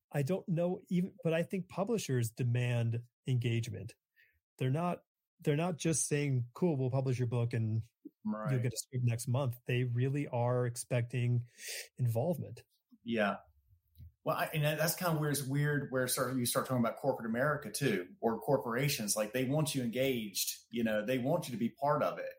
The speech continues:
Speaker 2: and, and
Speaker 1: Mm-hmm.
Speaker 2: everything. Uh, you know, so it is kind of, it's a little tricky area and everything about, and I, I have to admit,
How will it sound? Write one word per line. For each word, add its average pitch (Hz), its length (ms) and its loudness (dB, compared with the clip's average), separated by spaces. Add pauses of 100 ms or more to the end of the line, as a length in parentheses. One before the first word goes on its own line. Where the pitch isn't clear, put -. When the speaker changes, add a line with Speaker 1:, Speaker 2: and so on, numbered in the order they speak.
Speaker 2:
and, 107 200 -2 (100)
and 135 100 -2
Speaker 1:
Mm-hmm. 165 220 0 (400)
Speaker 2:
everything. 101 260 2 (100)
Uh, 101 380 0 (180)
you 117 140 -2
know, 107 100 0
so 117 180 0
it 120 80 -4
is 170 180 2
kind 160 200 0
of, 131 120 2 (400)
it's - 140 2
a 190 40 2
little 202 140 4
tricky 214 400 0
area 226 380 2
and 110 80 0
everything 107 580 -2
about, 107 380 2
and 139 180 0 (100)
I, 143 120 2 (420)
I - 40 2
have 196 120 -2
to 196 80 0
admit, 185 280 0